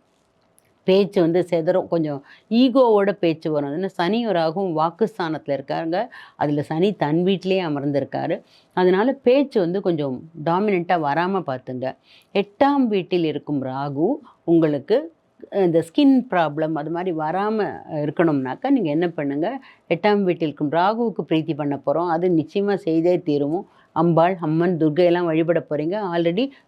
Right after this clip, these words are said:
நவராத்திரின்றதுனால அதை கண்டிப்பா செய்வீங்க. பிளஸ், ஆ, ஸ்கின் வந்து பாதுகாத்துக்குங்க. அந்த ஒரு சருமத்துக்கான பாதுகாப்பு இதெல்லாம் செய்துக்கணும். அதை தவிரவும்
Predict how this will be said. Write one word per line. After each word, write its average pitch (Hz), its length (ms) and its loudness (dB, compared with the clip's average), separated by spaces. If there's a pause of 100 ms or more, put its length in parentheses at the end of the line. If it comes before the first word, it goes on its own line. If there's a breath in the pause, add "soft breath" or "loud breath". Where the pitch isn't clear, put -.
(120)
நவராத்திரின்றதுனால 175 1160 0 (160)
அதை 147 200 -6
கண்டிப்பா 196 440 0
செய்வீங்க. 151 640 -4 (960)
பிளஸ், 185 420 -2 (380 soft breath)
ஆ, 151 400 -2
ஸ்கின் 320 400 4
வந்து 202 400 2
பாதுகாத்துக்குங்க. 170 880 -2
அந்த 156 240 -4
ஒரு 147 220 -6
சருமத்துக்கான 196 720 -2
பாதுகாப்பு 143 680 -4
இதெல்லாம் 139 340 -4
செய்துக்கணும். 143 480 -6 (480 loud breath)
அதை 165 200 2
தவிரவும் 190 640 0